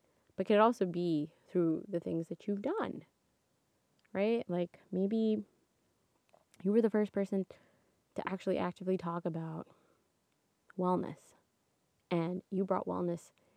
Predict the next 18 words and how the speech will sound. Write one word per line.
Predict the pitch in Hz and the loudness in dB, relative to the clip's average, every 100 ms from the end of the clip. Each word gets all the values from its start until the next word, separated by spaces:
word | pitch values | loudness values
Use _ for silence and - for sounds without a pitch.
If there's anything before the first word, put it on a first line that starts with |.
| _ - | _ -4
into | 185 | -2
everyday | 185 180 175 | 0 2 4
life | 180 202 165 - _ | 4 2 0 -6 _
that | 190 - | -6 -2
people | 214 202 | -2 0
can | 202 | 0
now | 185 185 | 0 0
use | 160 196 233 180 - - | -2 0 0 -2 -6 -4
in | 180 | -2
their | - | 0
own | 180 180 | 0 0
life. | 170 190 170 _ _ _ _ _ _ _ _ _ _ _ _ _ _ _ _ _ - | -2 -4 -8 _ _ _ _ _ _ _ _ _ _ _ _ _ _ _ _ _ -12
Like, | 180 - | -10 -6
um, | - 165 170 - | -2 -2 -2 -2
an | 170 | -4
appropriate | 170 214 202 185 | 0 0 4 2
wellness | 170 196 196 165 | 2 0 0 -2
meth-, | 180 170 | -6 -10